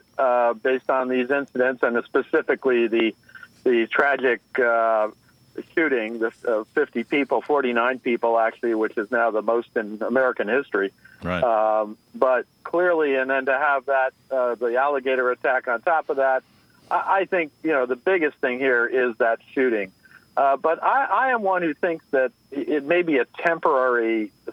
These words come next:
Speaker 1: setback to Orlando tourism. I don't, I don't think people are gonna just not go there anymore. If anything, it tells Americans that it can happen anywhere.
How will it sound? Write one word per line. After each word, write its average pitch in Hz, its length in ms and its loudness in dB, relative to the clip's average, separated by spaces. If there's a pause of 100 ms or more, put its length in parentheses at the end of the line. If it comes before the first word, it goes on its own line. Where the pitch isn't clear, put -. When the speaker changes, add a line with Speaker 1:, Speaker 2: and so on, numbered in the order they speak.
Speaker 1:
setback 143 580 0
to 117 180 0
Orlando 127 400 0
tourism. 156 560 0 (300)
I 147 80 0
don't, 139 220 -2
I 156 60 2
don't 151 120 -2
think 135 160 -2
people 127 280 0
are 117 60 -4
gonna 117 220 0
just 113 220 -2 (200)
not 120 240 0
go 127 220 2
there 104 240 0
anymore. 98 480 -2 (280)
If 143 120 2
anything, 185 440 0
it 156 140 0
tells 160 240 0
Americans 147 680 -2
that 135 220 0 (640)
it 147 180 -2
can 160 120 -2
happen 165 320 0
anywhere. 139 540 -2